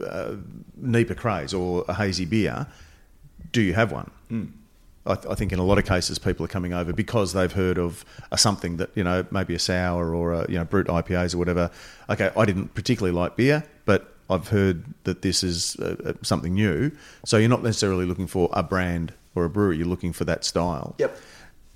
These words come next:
Speaker 1: And I can understand why, yes, we're different, but yes, we do make one of those beers. In the same way that, you know, I guess we're lucky. Uh, the winemakers, if you're, if you're making your own wine from your estate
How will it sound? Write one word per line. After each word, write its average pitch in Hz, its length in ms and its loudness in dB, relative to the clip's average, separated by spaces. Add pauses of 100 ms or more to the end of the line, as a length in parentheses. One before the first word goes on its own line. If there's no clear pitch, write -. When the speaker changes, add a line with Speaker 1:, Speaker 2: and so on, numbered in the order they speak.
(140)
Speaker 1:
And 98 120 4
I 95 40 4
can 92 140 2
understand 87 480 0
why, 85 420 -2
yes, 107 300 4
we're 90 140 2
different, 113 440 -2
but 98 140 -2
yes, 104 220 -2
we 92 80 -2
do 85 160 -2
make 85 180 -4
one 82 100 -6
of 78 60 -6
those 76 200 -4
beers. 76 380 -6
In 143 100 4
the 147 60 6
same 139 220 4
way 95 160 2
that, 87 220 0
you 85 60 -2
know, 82 200 2
I 87 80 2
guess 92 220 -2 (600)
we're 107 200 4
lucky. 92 360 2 (320)
Uh, - 340 -6
the - 320 -8
winemakers, 95 880 0 (580)
if - 180 -8
you're, 98 220 2
if 107 100 -4
you're 101 80 0
making 95 300 0
your 87 160 2
own 87 180 0
wine 87 260 0
from 90 140 -6
your 85 160 -2
estate 82 300 0